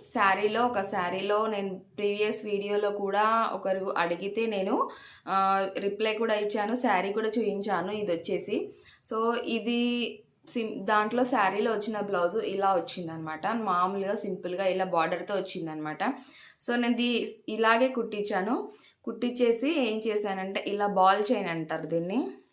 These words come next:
బాల్ చైనే అంటారు, అంటారు అనుకుంటా.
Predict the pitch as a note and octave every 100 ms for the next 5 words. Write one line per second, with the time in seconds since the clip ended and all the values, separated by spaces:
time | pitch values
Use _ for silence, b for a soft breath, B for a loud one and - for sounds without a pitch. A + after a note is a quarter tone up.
0 | _ - F#3 F#3 F3+ G3+ F#3+ G#3 F3+ E3
1 | D#3+ D#3+ - D#3+ D#3+ E3+ D#3+ D#3+ D#3 D#3
2 | F3+